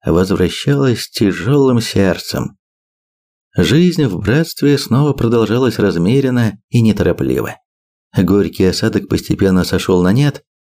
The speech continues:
и историю с Балдером, как в народе окрестили трагедию на Сандуле, вспоминали лишь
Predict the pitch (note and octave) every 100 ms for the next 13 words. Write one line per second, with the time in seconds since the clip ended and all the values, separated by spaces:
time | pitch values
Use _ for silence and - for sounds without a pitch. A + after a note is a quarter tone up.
0 | _ E3 F#3 C3+ - - D3 C#3 A2+ F2
1 | D#2 G2+ C#3+ C#3 C3 B2+ A2 - F#2 -
2 | F2+ F#2 F2+ F2+ E2 - F#2+ F2+ F2+ -
3 | F#2 F2 - F#2+ F2 F2+ D#2 D#2 D2 D2
4 | A#2 A#2+ E2 - - _ _ _ _ _
5 | - F#2+ F#2+ D3 D#3 D3 D3 C#3+